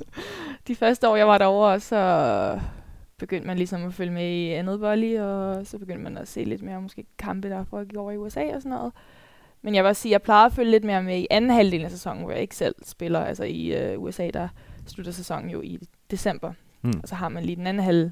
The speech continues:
Speaker 1: af sæsonen, hvor man ikke spiller kampe, og der kunne jeg godt følge lidt med.
Speaker 2: Mm. Hvad går du, øh, Paulina, og gør dig af, af sådan af tanker omkring fremtiden,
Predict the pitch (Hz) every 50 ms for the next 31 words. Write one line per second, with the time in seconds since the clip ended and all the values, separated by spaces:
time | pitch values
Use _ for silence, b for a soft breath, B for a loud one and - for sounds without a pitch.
0 | 175 - - 175 175 175 170 180 170 170 165 170 175 190 202 - - - 180 175
1 | 165 B B B B B B B B - - 202 170 175 175 185 165 - - 180
2 | 180 - - - 185 175 - - - - - - - - - 196 175 180 - -
3 | - - - - - - _ - 98 98 - - - - _ _ B B B B
4 | B B B B B B B B B B B _ - _ _ _ - 170 175 -
5 | - 147 139 143 - - 139 139 143 143 135 113 101 95 104 95 92 101 - -
6 | 113 110 107 110 107 104 98 - 107 101 110 123 117 107 92 80 92 95 95 92
7 | 92 87 98 - - - - - _ _ - - - 123 117 - - - - -
8 | 104 107 117 131 131 - - - - - - 110 104 - 123 120 110 - - 82
9 | 80 95 - - 110 101 101 101